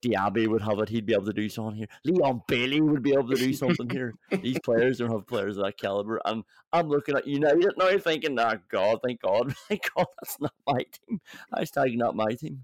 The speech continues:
Speaker 2: But <laughs> the, the amount, the amount of times against Spurs where I saw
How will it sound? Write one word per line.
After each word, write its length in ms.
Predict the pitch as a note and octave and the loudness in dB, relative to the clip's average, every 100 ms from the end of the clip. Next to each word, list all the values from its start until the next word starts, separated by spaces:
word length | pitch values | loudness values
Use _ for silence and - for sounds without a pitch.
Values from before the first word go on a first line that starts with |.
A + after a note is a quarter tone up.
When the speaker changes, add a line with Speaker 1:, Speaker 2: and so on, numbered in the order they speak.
| - | -4
Speaker 2:
But 260 | F#3 - C#3+ | 4 6 6
<laughs> 1700 | - - - G3 - G3+ - D#4+ - D#4 - - F#3+ - - - - | 4 4 2 2 2 2 0 -4 0 -2 -2 -4 -6 -4 -10 -10 0
the, 180 | - G#3+ | 0 2
the 160 | F#3+ G#3 | 2 4
amount, 440 | G3+ C4+ C4+ G3 | 4 2 0 2
the 80 | G3+ | 4
amount 240 | C4 D4+ | 4 2
of 60 | C#4+ | 2
times 380 | - D#3 B3 G3 | 2 2 2 4
against 260 | C#3 C#3 | 4 2
Spurs 340 | - C3 F#3+ C#3+ | 6 6 6 6
where 140 | C#3 | 6
I 60 | C#3+ | 6
saw 440 | - C3+ B2+ | 6 6 6